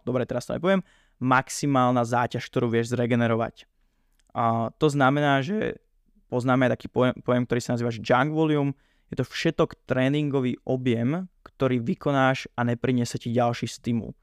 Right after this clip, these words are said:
To znamená, že ty môžeš vykonať tých sérií dvadsaťštyri, ale v skutočnosti by ti prinieslo ten maximálny stimul pätnásť a všetko, čo robíš navyše, v podstate robíš zbytočne. Iba sa unavuješ,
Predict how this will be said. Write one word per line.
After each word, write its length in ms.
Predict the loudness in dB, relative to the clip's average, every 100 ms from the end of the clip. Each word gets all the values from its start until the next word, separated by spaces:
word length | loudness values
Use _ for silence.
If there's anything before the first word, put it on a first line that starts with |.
| _ _ _ _ _
To 80 | -2
znamená, 240 | 2 2 0
že 80 |
ty 80 | -2
môžeš 240 | -2 0 -2
vykonať 320 | 0 0 0
tých 120 | -4
sérií 300 | 0 2 2 -2 -6 _ _ -12
dvadsaťštyri, 800 | 0 2 2 -4 -4 -2 -2 -2 _ _ -2
ale 160 | 0
v 60 | 0
skutočnosti 480 | 0 0 0 -2 -4 -6
by 80 | -4
ti 140 | -4
prinieslo 640 | -2 0 0 -2 0 0 0 _ _ -4
ten 80 | 0
maximálny 640 | 2 0 -2 2 2 0
stimul 320 | -2 -2 0
pätnásť 480 | 0 -4 0 -2 -2
a 60 | -4
všetko, 200 | -6 -6
čo 80 | -2
robíš 240 | 0 0
navyše, 480 | 0 0 0 0 0 -2 _ _ _
v 40 | -4
podstate 400 | -4 -2 -2 0 0 -2
robíš 320 | -2 0 0 0
zbytočne. 560 | -2 0 -2 -2 -8 _ -2
Iba 160 | 2
sa 160 | 2 0
unavuješ, 720 | 0 0 0 0 -2 -4 -18